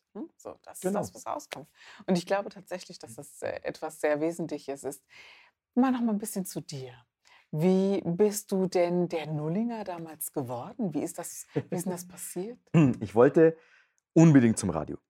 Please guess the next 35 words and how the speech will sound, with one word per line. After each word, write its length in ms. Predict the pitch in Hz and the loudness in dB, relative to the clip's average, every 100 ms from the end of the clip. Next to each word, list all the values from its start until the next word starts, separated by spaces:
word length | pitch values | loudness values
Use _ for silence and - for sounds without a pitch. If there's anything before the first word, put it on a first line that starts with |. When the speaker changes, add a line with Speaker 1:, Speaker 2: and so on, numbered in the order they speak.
| - | -12
Speaker 2:
Ich 140 | - | 2
hab 160 | 127 - | 2 4
immer 200 | 147 156 | 6 4
früher 300 | 151 120 113 | 6 6 6
auf 160 | 101 - | 6 4
Bayern 300 | 101 95 90 | 4 2 0
drei 220 | 98 120 | 2 2
Thomas 320 | - 101 - | 2 -2 -2
Gottschalk 320 | 123 - 104 | -6 -2 -2
und 120 | 95 87 | -2 -4
Günther 220 | 92 85 | -4 0
Jauch 280 | 87 123 - | 2 2 0
gehört 300 | 104 107 - | -2 -2 -4
in 80 | |
meiner 200 | 87 82 | -8 -8
Kindheit. 460 | 82 120 123 120 117 | -6 -4 0 2 0
Speaker 1:
Mhm. 200 | - - - - | -4 -18 -14 -8
Speaker 2:
Und 100 | 98 | -2
für 100 | 107 | 2
mich 260 | 104 117 - | 2 2 0
waren 160 | 95 92 | -2 0
Radiomoderatoren 960 | 90 95 98 90 87 85 - 92 92 | 2 2 0 0 -2 -2 -4 -6 -4
die 200 | 92 101 98 | 0 0 0
coolsten 1000 | - - 113 110 110 107 104 - - 95 | -8 0 4 6 6 4 0 -10 -10 -8
Menschen. 380 | 87 80 - - | -6 -8 -12 -18
Speaker 1:
<laughs> 60 | _ _ - - _ | _ _ -20 -20 _
Speaker 2:
Äh, 200 | 233 117 - | -2 -2 0
Radio 400 | 120 139 139 135 | 6 8 10 8
Powerplay 680 | - 117 120 113 - 104 98 | 6 8 8 8 4 4 2
für 200 | - 101 | -2 -4
die 160 | 90 - | -6 -4
Älteren 500 | - 107 101 101 98 | 0 0 0 -2 -2
unter 300 | 98 101 92 | -4 -6 -4
uns, 360 | 95 98 98 - | -2 -2 -4 -4
äh, 380 | 101 90 90 - | -2 0 -2 -6